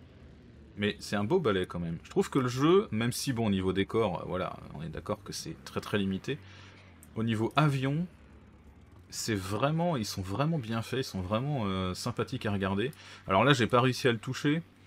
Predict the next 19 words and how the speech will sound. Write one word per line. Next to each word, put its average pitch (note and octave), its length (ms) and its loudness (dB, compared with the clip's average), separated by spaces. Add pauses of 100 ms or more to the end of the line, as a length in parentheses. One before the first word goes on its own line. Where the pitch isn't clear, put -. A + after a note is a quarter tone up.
(460)
mais, A#2+ 380 2
euh, F#2+ 400 4
si - 220 -4
on C#3 100 2
touche D3 300 -2
l'avion, A#2 320 4
en-, A2 200 -2
si - 160 -8
on B2 60 0
touche - 220 -6
l'avion, G#2+ 180 2
ou G#2 80 -2
si - 120 -8
notre G2 240 0
avion G#2 180 0
d'ailleurs F#2 200 -2
se - 80 -14
fait - 100 -8
toucher, C3+ 320 -6